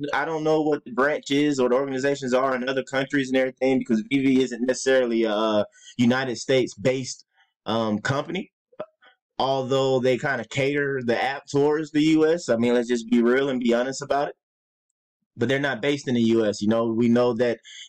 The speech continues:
Dan and David are from New Zealand and, um, the company is based in, like, Singapore. So, not entirely sure how things would fully impact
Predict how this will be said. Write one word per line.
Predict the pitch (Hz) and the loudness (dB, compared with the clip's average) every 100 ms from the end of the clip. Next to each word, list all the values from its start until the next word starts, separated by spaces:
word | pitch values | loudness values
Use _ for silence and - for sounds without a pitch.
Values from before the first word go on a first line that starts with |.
| - | -2
Dan | 120 127 | 0 0
and | 120 | 0
David | 120 131 127 | 0 0 0
are | 123 | -2
from | 117 110 | -2 -2
New | 110 | 0
Zealand | 107 131 143 143 139 123 | 0 0 0 0 0 2
and, | 120 | 2
um, | 117 113 | 0 -2
the | 110 | -4
company | 131 123 120 | -4 -4 -2
is | 117 | -2
based | 104 120 113 | 0 -2 -2
in, | |
like, | 110 104 | -2 -2
Singapore. | - 139 117 - 95 - _ _ _ _ | -2 -2 -2 -2 -2 -2 _ _ _ _
So, | - 113 117 113 107 _ _ _ | -2 2 2 0 -4 _ _ _
not | - 160 160 | -2 -2 -2
entirely | - 151 147 | -4 -4 -4
sure | 135 151 | -4 -2
how | 147 135 | -2 -4
things | - 143 135 | -2 -2 0
would | 127 117 - _ _ _ _ | 2 0 -2 _ _ _ _
fully | - 151 156 135 107 | -4 0 2 2 0
impact | 110 107 156 185 | 0 0 -2 -2